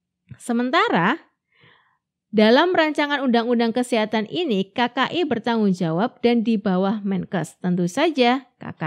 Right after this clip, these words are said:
I tak akan independen dalam menjalankan tugas sebagai regulator praktik profesi kedokteran.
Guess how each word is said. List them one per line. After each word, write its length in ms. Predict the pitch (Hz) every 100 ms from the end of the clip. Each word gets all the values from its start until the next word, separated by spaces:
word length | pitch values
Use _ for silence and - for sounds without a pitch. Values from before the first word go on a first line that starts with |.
| -
I 320 | 269 - _ _ -
tak 160 | -
akan 320 | - 202 233
independen 800 | 226 220 185 180 160 165 240 330 - - -
dalam 400 | 214 202 214 208
menjalankan 480 | 190 185 185 190 190
tugas 320 | 190 262 302
sebagai 480 | 240 196 190 202 196
regulator 800 | 226 202 202 196 202 262 277 277
praktik 480 | 226 214 - 254
profesi 480 | - 196 202 185 240
kedokteran. 720 | 233 180 170 - 147 - 190